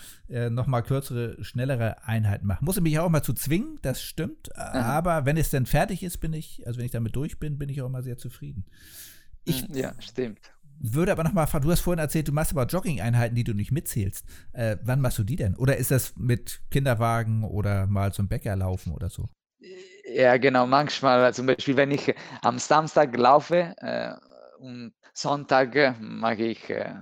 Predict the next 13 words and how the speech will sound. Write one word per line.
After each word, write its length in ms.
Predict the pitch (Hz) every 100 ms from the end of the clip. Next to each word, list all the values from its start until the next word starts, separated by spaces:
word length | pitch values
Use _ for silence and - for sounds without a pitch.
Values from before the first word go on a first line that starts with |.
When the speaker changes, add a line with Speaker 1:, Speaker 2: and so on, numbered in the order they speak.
| - 110
Speaker 2:
sporadisch 760 | - 127 120 123 117 113 -
ein 220 | 104 107
Jogging, 560 | - 127 110 113 110 104
äh, 200 | 101 -
zum 160 | - 113
Beispiel 200 | 110 120
mit 140 | 110
dem 120 | 117
Fahrrad 320 | 113 120 117 113
meiner, 580 | 117 110 117 113 110 98 - - - - -
äh, 260 | 110 110 107
meiner 220 | 110 104
Tochter. 480 | - 127 - 104